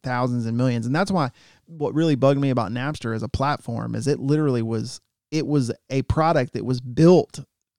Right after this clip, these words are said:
for ste-, it was built for stealing, right? Like, that's literally the, <laughs> the, it was designed to help you effectively break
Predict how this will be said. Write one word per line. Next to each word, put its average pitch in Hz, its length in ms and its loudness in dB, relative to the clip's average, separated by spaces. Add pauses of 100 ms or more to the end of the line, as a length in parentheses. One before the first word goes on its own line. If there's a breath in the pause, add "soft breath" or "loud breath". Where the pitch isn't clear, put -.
(120)
for 147 160 0
ste-, - 280 -4
it 156 180 -2
was 143 120 0
built 165 280 6
for 151 120 2
stealing, 190 560 4 (300 soft breath)
right? 165 180 8
Like, 156 180 4
that's 165 220 2
literally 151 560 2
the, 123 280 -2
<laughs> - 40 -20
the, 135 380 2 (480 loud breath)
it 170 160 4
was 160 140 6
designed 139 840 4 (160)
to 139 140 4
help 151 280 6
you 135 480 4
effectively 131 640 0
break 131 600 0